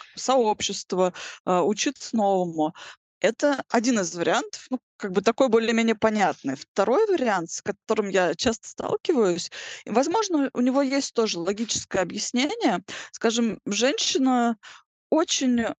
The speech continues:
хочет семью, но у неё всегда в приоритете была работа. И вот она лишилась этой работы, и все как бы ей намекают, там, не знаю, бабушка звонит, а, тётки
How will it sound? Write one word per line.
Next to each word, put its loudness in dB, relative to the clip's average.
хочет 0
семью, -2
но 2
у 0
неё 0
всегда -2
в -20
приоритете 0
была 2
работа. 0
И 0
вот 2
она 0
лишилась 0
этой -2
работы, 0
и 4
все 0
как 0
бы 2
ей 2
намекают, 2
там, -2
не -10
знаю, 2
бабушка 2
звонит, 2
а, 2
тётки 0